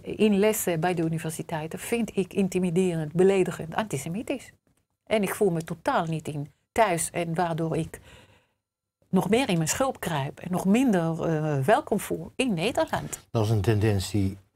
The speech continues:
Speaker 2: die jij nu beschrijft, die jullie
Speaker 1: Ja.
Speaker 2: zien. Aan de andere kant, we hadden Hans Knoop hier, die zei, "Ik ben," hè, die is toch publiek figuur en duidelijk Joods, die zei, "Ik ben werkelijk nog nooit antisemitisch benaderd."
Speaker 1: Ja.
Speaker 2: Nou is N S E, tuurlijk.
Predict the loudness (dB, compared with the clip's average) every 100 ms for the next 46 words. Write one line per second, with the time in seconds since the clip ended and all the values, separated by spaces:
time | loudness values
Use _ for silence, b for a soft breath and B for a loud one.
0 | _ _ -4 0 2 2 2 0 2 0
1 | 0 2 2 4 4 2 2 -4 B B
2 | B B -2 2 4 4 2 0 0 0
3 | 0 -2 0 0 0 -2 0 0 -2 -4
4 | -6 -8 -4 -4 -4 -4 -8 -10 -12 -12
5 | -20 _ _ _ _ _ -2 0 -2 -2
6 | 0 2 2 0 -6 -8 -6 -4 -4 -4
7 | -2 -2 -4 -4 -2 -2 -4 -12 -4 -4
8 | -4 -8 -6 -6 -8 -10 -12 -12 -10 -6
9 | -4 -2 -2 -6 -10 -10 -10 -10 -8 -8
10 | -8 -8 -8 -8 -10 -16 _ _ _ _
11 | _ B B B B _ -4 2 2 2
12 | 2 2 2 0 -2 -4 0 2 2 -2